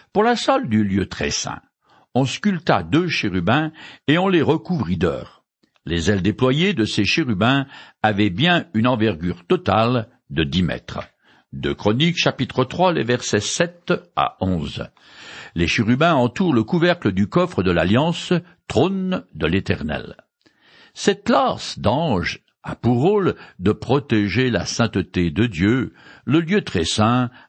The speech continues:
a la forme d'un cube de dix mètres de côté. La Nouvelle Jérusalem aussi aura la forme d'un cube. Seulement, il n'y aura plus de temple,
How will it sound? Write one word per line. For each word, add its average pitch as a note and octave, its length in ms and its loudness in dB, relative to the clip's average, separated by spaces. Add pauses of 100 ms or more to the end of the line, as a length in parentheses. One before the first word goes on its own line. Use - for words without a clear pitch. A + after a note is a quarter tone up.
a G#2 80 0
la A2 140 2
forme D3+ 340 0
d'un F#2+ 220 0
cube D3 280 -4
de G2 120 0
dix G2+ 220 -2
mètres C3+ 340 -2
de E3 60 -2
côté. - 420 -8 (720)
La - 100 -6
Nouvelle C2 240 -2
Jérusalem G#2+ 600 2
aussi E3+ 440 2 (260)
aura E3+ 280 2
la G#2 160 2
forme D3 400 0
d'un F#2+ 200 2
cube. B1+ 380 -6
Seulement, G3 480 -2 (360)
il E3+ 120 2
n'y F3 100 4
aura D#3+ 180 2
plus B3 580 0
de G2+ 140 0
temple, F2+ 580 -2